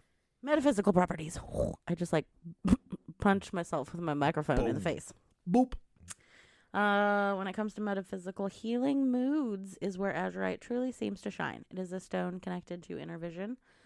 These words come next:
Speaker 1: Throughout the whole history, mystics and healers have turned to Azurite to connect them with spirit guides, an aura cleanser, and a chakra healer.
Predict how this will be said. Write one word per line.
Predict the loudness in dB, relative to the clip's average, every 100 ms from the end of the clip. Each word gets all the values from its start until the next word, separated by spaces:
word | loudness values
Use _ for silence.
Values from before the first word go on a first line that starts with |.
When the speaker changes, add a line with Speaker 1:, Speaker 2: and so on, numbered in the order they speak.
| _ _ _ _
Speaker 1:
Throughout | -2 -2
the | -2
whole | -4 -2
history, | -4 -6 -4 -4 -4 -8 _
mystics | 0 0 0 6 8 8 0 -10 -12 -16 _ _ _ _
and | -10 -10 -6
healers | 0 2 2 -2
have | -6
turned | -4 -4
to | -2
Azurite | -4 -4 -4 -6
to | -4 -4
connect | -2 -4 -4 -8 -6
them | -6 -6 -8
with | -6 -6 -8
spirit | -8 -4 -4 -4
guides, | -4 -2 -4 -8 _ _ _ _ _
an | -8
aura | -6 -4 -4
cleanser, | -4 -6 -4 -4
and | -4
a | -6
chakra | -4 -4 -4
healer. | -6 -4 -6